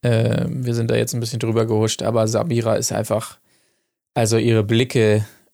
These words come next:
äh, man sagt ja, wenn Blicke töten könnten, aber in ihrem Fall wirklich, habe ich wirklich das Gefühl, sie kann mit dem Blick einen Dolch durchs Herz jagen. Also das gefällt mir immer sehr gut, wenn sie da so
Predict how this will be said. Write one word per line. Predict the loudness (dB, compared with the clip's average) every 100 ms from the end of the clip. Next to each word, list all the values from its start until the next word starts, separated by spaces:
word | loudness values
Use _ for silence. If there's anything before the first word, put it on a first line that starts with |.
| _ -4
äh, | -2
man | -2
sagt | 0 0 0
ja, | -2
wenn | 0 0
Blicke | -2 -2 -4
töten | -2 -4 -4
könnten, | -4 -4 -2
aber | -2 0 0
in | -2
ihrem | -2 0 -2
Fall | 0 0 0
wirklich, | -2 -4 -2
habe | -2
ich | -2
wirklich | -4 -4 -4
das | -6
Gefühl, | -6 -4 -2
sie | -4
kann | -4 -2 0
mit | 0
dem | -2 -2
Blick | -2 -2
einen | -2 -2 0
Dolch | 2 2 -2 -4
durchs | -2 0 0
Herz | 0 0
jagen. | 0 0 0
Also | -2 -2
das | -4 -6
gefällt | -4 -4 -4
mir |
immer | -4 -4
sehr | -4 -4
gut, | -6 -10 -8
wenn | -4
sie | 0
da | 2 2
so | 0